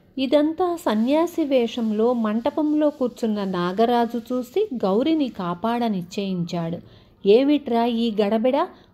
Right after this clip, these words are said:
అంటూ వాడు లేచి వాళ్ళ దగ్గరకు వచ్చాడు. "పానకంలో పుడకలాగా నువ్వెవడివిరా?" అన్నాడు గురువులు కోపంగా. నాగరాజు వాడి ముఖంలోకి చూసి ఆశ్చర్యం నటిస్తూ,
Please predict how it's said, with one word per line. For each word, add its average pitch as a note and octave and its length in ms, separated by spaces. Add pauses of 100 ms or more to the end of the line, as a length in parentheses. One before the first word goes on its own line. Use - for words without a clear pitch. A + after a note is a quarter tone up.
అంటూ G#3 320
వాడు G3 380
లేచి G3 440
వాళ్ళ F#3+ 340
దగ్గరకు G3 640
వచ్చాడు. F3+ 480 (600)
"పానకంలో F4+ 720
పుడకలాగా C4 760
నువ్వెవడివిరా?" A3 1040 (220)
అన్నాడు G#3+ 600
గురువులు G#3+ 460
కోపంగా. F3 760 (460)
నాగరాజు A#3 960
వాడి G3 320
ముఖంలోకి B3+ 840 (120)
చూసి A3 480
ఆశ్చర్యం C4 720
నటిస్తూ, C4+ 520